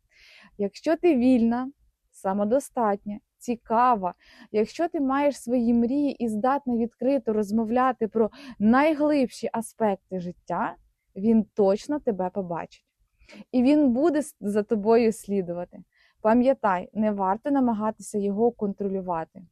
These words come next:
Найкраще, що ти можеш зробити, це бути собою. <laughs> І ти повинна бути з ним на рівних, підтримувати його,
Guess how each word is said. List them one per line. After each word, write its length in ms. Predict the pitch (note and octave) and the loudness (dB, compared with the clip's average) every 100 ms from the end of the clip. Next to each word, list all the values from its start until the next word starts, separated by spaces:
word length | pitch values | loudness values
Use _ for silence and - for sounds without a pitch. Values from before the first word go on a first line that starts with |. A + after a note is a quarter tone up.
| _ _ - C4 | _ _ -18 -6
Найкраще, 560 | A#3 A#3+ C#4 D4+ D4+ A3 | -2 0 2 2 0 -6
що 140 | A#3+ | -8
ти 120 | A#3 | -2
можеш 340 | A#3+ B3+ A3 A3 | 0 0 0 -4
зробити, 560 | G3+ B3 A#3 F4+ D#4+ | -2 -2 0 -4 -4
це 180 | B3+ C4+ | -2 0
бути 320 | A#3 D4 C4 | 2 0 -4
собою. 640 | C4 C4+ A#3 E4+ F#4 G#3+ G3 - | -6 -4 -2 0 0 -2 -6 -4
<laughs> 300 | A3 A3 G3+ - C4+ C4+ - | 0 0 -2 -8 -10 -10 -8
І 80 | G#3+ | -8
ти 220 | - D#4+ | -2 0
повинна 520 | E4 C#4 C#4 C4+ B3+ | 2 2 4 2 2
бути 400 | A3+ C#4 D#4 B3 | 0 0 -2 -2
з 100 | G#3 | 0
ним 240 | A#3 C4 A#3+ | 2 2 4
на 140 | A#3+ | 2
рівних, 480 | D4+ C#4+ G#3 A3+ - _ _ _ _ _ | 4 2 0 -4 -10 _ _ _ _ _
підтримувати 840 | C#4+ F4 C#4+ C#4 B3 A#3+ B3 B3 | -2 0 2 2 2 0 -2 -2
його, 400 | B3 A#3+ A#3 B3 | -2 0 0 0